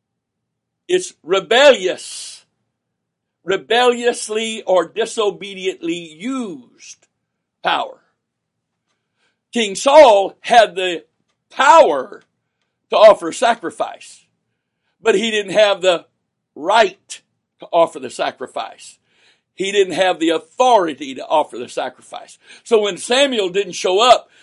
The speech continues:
so that they could offer the sacrifice so that the king could lead the people in the battle,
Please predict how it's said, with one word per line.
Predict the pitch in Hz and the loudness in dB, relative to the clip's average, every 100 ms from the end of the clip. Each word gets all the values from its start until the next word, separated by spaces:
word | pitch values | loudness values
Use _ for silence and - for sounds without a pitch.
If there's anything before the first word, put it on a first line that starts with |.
| _ | _
so | - 190 | -6 -4
that | 170 196 | -4 -4
they | 208 | -4
could | 202 | 0
offer | 170 311 311 | 4 6 4
the | 160 | -2
sacrifice | - 233 226 190 - 180 175 - - - | -2 2 2 0 0 0 0 -4 -20 -20
so | - 196 | -6 -4
that | 165 - | -4 -8
the | |
king | 160 - 254 233 220 | -8 -4 -2 -4 -6
could | 190 | -8
lead | 175 233 220 196 | -6 -8 -8 -8
the | 165 | -12
people | - 233 - 185 | -8 -10 -8 -8
in | 180 | -6
the | 240 | 0
battle, | 269 285 - - | 4 4 0 -8